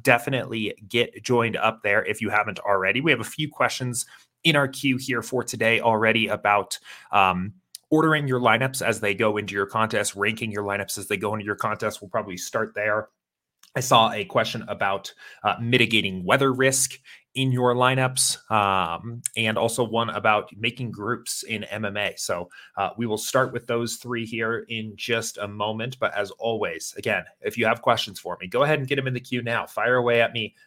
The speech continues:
Uh, we'll answer questions in about the order that they came in. But, uh, going to start with a good one from Tim, uh, a, a constant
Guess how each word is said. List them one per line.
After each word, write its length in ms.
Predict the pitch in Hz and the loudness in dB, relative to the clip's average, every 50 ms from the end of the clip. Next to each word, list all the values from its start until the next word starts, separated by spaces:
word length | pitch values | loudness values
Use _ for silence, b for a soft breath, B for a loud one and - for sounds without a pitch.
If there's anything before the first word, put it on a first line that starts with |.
| b | b
Uh, 160 | - 104 101 - | 0 0 0 2
we'll 160 | 104 110 110 | 2 2 2
answer 220 | 120 117 - 120 107 | 0 0 -2 -4 0
questions 380 | - 123 113 - - 113 107 | 4 4 4 4 2 -4 -6
in 120 | - 104 107 | -4 -4 -2
about 340 | 95 110 107 117 117 - | 2 4 4 4 4 0
the 160 | - 113 107 - | -6 -8 -8 -4
order 380 | - 123 120 120 120 117 113 113 | -2 0 2 2 2 2 0 0
that 200 | - 107 107 - | -2 -4 -4 -2
they 120 | - 110 113 | -2 -2 -2
came 300 | 110 - - 117 113 110 | -2 -4 -6 -6 -6 -6
in. 260 | 107 110 110 117 117 | -8 -8 -8 -6 -4
But, 180 | 107 104 95 - B B B B B B B | -2 -2 -4 -4 B B B B B B B
uh, 140 | 104 101 - - - | 0 0 0 -2 -2
going 240 | 131 135 147 151 135 | -2 0 0 0 -4
to 120 | 131 120 | -6 -6
start 360 | - - - - 135 139 131 | -6 -6 0 2 2 2 2
with 120 | - 120 - | -2 -6 -8
a 60 | 104 | -8
good 240 | - - 120 120 120 | -6 -4 -6 -4 -4
one 380 | 120 123 127 123 127 123 110 - _ _ _ _ | -4 -2 -2 -2 -2 -4 -6 -8 _ _ _ _
from 720 | - - - - 127 120 117 120 117 117 120 117 113 117 - _ _ _ _ _ - | -18 -16 -6 -2 0 2 2 2 2 0 -2 -4 -6 -6 -12 _ _ _ _ _ -10
Tim, 600 | - - 135 120 110 101 90 92 110 123 117 - _ _ _ _ _ _ _ _ _ _ _ _ _ | -6 -4 -2 -2 -2 -4 -4 -6 -8 -10 -12 -16 _ _ _ _ _ _ _ _ _ _ _ _ _
uh, 420 | - 107 101 101 98 90 95 95 92 - _ | -2 0 0 2 0 0 -2 -4 -6 -8 _
a, 400 | 113 110 107 107 104 104 101 - - - _ _ _ _ _ _ _ _ _ _ _ _ _ _ _ _ _ - | 0 0 2 2 2 0 -2 -4 -6 -14 _ _ _ _ _ _ _ _ _ _ _ _ _ _ _ _ _ -2
a 220 | 110 110 107 110 | -2 -2 -2 -2
constant 720 | - - - - 139 139 139 135 131 - - 123 110 101 | -8 -12 -6 -2 0 0 0 0 -4 -4 -4 -6 -6 -6